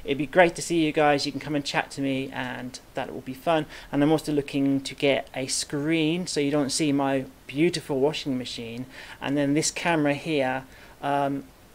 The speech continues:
it's been suggested that I can get rid of it. I'm trying not to knock my mic, it's right here.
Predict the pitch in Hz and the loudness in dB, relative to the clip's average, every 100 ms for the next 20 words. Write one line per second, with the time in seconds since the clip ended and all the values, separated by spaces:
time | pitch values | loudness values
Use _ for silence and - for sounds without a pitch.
0 | - - - - - - - 135 - 202 | -20 -20 -20 -20 -20 -6 0 0 6 8
1 | - - 175 - 147 131 - 175 160 151 | 10 10 8 4 2 2 2 2 2 2
2 | 147 - 139 151 160 147 135 165 - - | 2 0 -2 0 4 4 4 2 0 -6
3 | 139 139 185 165 147 147 147 135 135 135 | -6 0 4 4 2 0 0 0 0 2
4 | 143 139 135 170 - 139 147 143 131 - | 4 2 0 -6 -8 -2 2 2 0 -6
5 | - - - 147 131 139 | -20 -20 -8 -2 0 -2